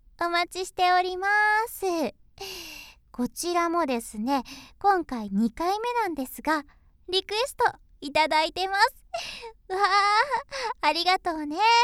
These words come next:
ラジオネーム、お耳太郎さんからです。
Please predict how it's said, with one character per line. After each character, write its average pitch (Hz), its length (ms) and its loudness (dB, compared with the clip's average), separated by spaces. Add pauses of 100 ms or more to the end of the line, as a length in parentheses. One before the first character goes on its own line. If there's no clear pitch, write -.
(920)
ラ 233 240 0
ジ 294 220 -4
オ 294 120 -2
ネ 285 220 -2
ー 226 40 -2
ム、 262 240 -2 (500)
お 202 140 0
耳 330 320 -4
太 415 280 0
郎 320 240 0
さ 220 180 -10
ん 196 120 -6
か 214 100 -6
ら 208 140 -8
で 339 160 2
す。 - 180 -12